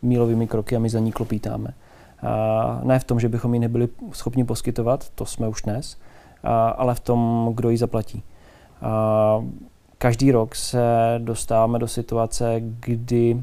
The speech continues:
mm, navyšujeme rozpočet tím, že já jsem onkolog, navyšujeme rozpočet, a, na podávání centrové léčby, to znamená specifické léčby, a, onkologického onemocnění, mm, imunoterapie, cílené léčby a podobně.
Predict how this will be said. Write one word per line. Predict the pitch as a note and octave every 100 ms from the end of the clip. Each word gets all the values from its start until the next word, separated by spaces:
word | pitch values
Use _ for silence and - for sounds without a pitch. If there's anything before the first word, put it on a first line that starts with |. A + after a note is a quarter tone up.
| -
mm, | C3+ C3 B2 A#2+ -
navyšujeme | A#2+ B2 A#2+ A#2+ A2+ A2 G#2+ - - C#3+
rozpočet | A#2+ A#2 A#2 - A#2 A#2 -
tím, | - A2
že | A2+
já | A2 G#2
jsem | - A2
onkolog, | G#2 A#2 A2
navyšujeme | A#2 A2+ - A#2 A#2
rozpočet, | A2+ - A2+ A2+ A2 - - - -
a, | A#2 A2+ A2+
na | A2
podávání | A#2+ A2+ A2 A2+ A2 A2
centrové | - G#2+ A2+ A2+
léčby, | A2+ A2 G#2+
to | G#2+
znamená | G#2+ A2 G#2+ G2+
specifické | - G#2+ - - - A#2
léčby, | A#2 G#2+ A2 A2 - - -
a, | B2+ A#2+ A2+ A2+
onkologického | A#2 A2+ A2+ A2+ - A#2+ A2+
onemocnění, | A#2 A#2 A#2 A2+ G#2+ G#2 G#2+ A#2 A#2
mm, | A2+ A2+ A2+ A2 A2+
imunoterapie, | A2+ A#2+ A#2 - A2+ A2 A2 A2 A#2+ - - - -
cílené | - A#2 A#2+ A#2
léčby | A2 A2 A2+
a | A2
podobně. | - G#2+ A2+ A2+